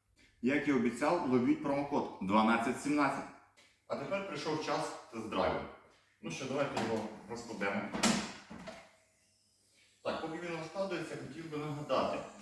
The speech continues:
що, а, Andes сьомий має мінімальний Q-фактор. Q-фактор — це відстань між педалями, це п'ятдесят шість міліметрів. А, в моделях з переднім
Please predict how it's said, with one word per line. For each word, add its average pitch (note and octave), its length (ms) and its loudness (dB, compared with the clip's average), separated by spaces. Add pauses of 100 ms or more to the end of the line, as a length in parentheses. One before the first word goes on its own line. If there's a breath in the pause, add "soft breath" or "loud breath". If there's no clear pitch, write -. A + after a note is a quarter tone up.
(180)
що, - 340 -4
а, B2 500 4
Andes C#3+ 180 -2
сьомий D#3+ 920 0 (160)
має C#3 380 0
мінімальний C#3 520 -2
Q-фактор. - 540 -2
Q-фактор — B2+ 540 -8 (160)
це B2+ 140 -4
відстань B2 560 -2
між A#2+ 160 2
педалями, F#2 640 2
це - 120 -14
п'ятдесят A2 480 -4
шість C#3 240 -6
міліметрів. G#2+ 560 -4 (260 loud breath)
А, G#2 140 0
в G2+ 280 0 (320)
моделях D3 600 0
з - 80 -10
переднім C#3+ 460 -2